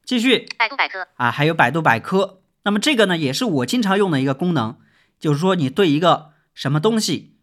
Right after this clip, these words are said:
Speaker 1: 比较感兴趣，那么你呢可以使用这个百度百科来进行查询。再往下。
Speaker 2: 百度经验。
Speaker 1: 是百度经验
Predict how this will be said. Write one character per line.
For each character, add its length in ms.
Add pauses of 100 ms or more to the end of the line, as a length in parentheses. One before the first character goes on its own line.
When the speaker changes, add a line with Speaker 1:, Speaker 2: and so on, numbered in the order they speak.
(260)
Speaker 1:
比 100
较 200
感 240
兴 280
趣， 380 (300)
那 100
么 80
你 160
呢 280 (240)
可 120
以 100
使 200
用 120
这 120
个 260 (300)
百 180
度 140
百 160
科 400 (320)
来 300
进 160
行 120
查 200
询。 260 (720)
再 160
往 120
下。 420 (140)
Speaker 2:
百 100
度 100
经 120
验。 220
Speaker 1:
是 240
百 220
度 100
经 260
验 320